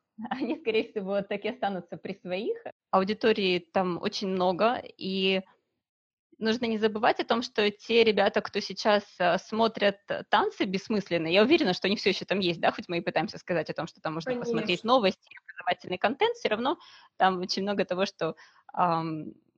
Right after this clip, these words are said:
Speaker 1: просто убивает твое время. Но учитывайте о том, что эти ребята, они вырастут через, а,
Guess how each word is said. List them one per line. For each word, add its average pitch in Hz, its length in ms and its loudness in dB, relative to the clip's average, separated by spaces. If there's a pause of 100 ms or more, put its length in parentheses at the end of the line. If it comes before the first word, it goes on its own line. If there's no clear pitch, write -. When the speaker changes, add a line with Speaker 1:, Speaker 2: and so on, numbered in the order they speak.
(460)
Speaker 1:
просто 202 260 0
убивает 175 360 4
твое 202 180 4
время. 202 300 2 (340)
Но 214 100 -2
учитывайте 226 500 -2
о 202 40 -10
том, 226 140 0
что 254 200 0
эти 233 420 2
ребята, 247 340 4
они 208 180 2
вырастут 208 540 0
через, - 380 -4
а, 175 320 2